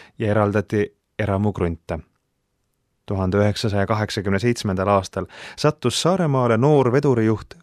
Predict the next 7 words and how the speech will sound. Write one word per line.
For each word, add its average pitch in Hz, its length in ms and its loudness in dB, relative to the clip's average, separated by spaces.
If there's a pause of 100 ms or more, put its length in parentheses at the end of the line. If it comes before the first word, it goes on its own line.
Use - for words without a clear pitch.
Gustav 120 360 -4
Kutsar. - 440 -6 (720)
Sõber 110 320 -2
kutsus 104 360 -4
teda 101 220 0
siia 95 400 2 (320)
restaureerimistöödele. 95 1200 0